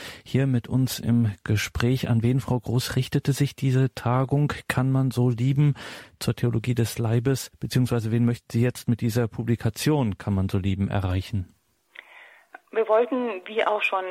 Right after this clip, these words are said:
Speaker 2: bei den beiden ersten Tagungen, Menschen verschiedenster Altersstufen, verschiedenster Berufe und Berufungswege, verschiedenster Glaubenszugehörigkeit und auch verschiedenster kultureller und geografischer Herkunft ansprechen.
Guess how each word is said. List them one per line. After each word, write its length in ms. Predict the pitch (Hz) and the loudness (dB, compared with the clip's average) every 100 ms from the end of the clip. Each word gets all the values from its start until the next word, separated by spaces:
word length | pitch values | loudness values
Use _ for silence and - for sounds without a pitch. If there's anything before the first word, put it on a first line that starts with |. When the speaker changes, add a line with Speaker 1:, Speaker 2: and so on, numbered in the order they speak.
| 180 | -2
Speaker 2:
bei 120 | 185 | -2
den 140 | 180 | 0
beiden 240 | 170 160 165 | 0 0 0
ersten 380 | 170 208 - 269 | 0 0 -2 0
Tagungen, 600 | 262 262 262 247 247 240 | 0 2 0 -2 -4 -4
Menschen 320 | 214 214 - 202 - | -4 -4 -8 -12 -8
verschiedenster 680 | - 202 - 202 202 - 160 | -2 -2 -4 -10 -10 -4 -2
Altersstufen, 800 | - 214 233 - 208 190 196 185 | -2 -4 -6 -6 -8 -8 -10 -10
verschiedenster 540 | - 190 208 185 175 170 | -4 -4 -4 -8 -6 -6
Berufe 440 | 170 214 233 - | -4 -4 -4 -4
und 180 | 175 175 | -4 -4
Berufungswege, 920 | 196 240 - 202 - 196 190 185 185 - - - - - _ | -4 -2 -4 -6 -4 -4 2 2 2 -4 -18 -20 -20 -20 _
verschiedenster 520 | 220 220 220 214 - | -2 -2 -4 -2 0
Glaubenszugehörigkeit 1300 | 185 185 240 240 - 214 208 208 196 196 - 185 180 180 - - | 4 4 4 2 -6 -6 -2 0 0 -2 -2 2 2 0 -6 -8
und 200 | - - | -2 0
auch 120 | - | 0
verschiedenster 800 | - 202 202 202 196 185 180 180 - | -2 -2 -6 -10 -4 0 2 0 -2
kultureller 680 | 226 226 208 180 175 170 175 | -2 0 0 2 4 2 -2
und 240 | 170 170 | -6 -6
geografischer 880 | 190 180 180 175 180 196 - 170 180 180 | -2 -2 2 2 0 -2 0 2 2 2
Herkunft 480 | 196 196 165 160 | 0 2 -2 -4
ansprechen. 720 | 151 151 165 - 151 - 165 | -4 -4 -6 -4 -4 -4 -12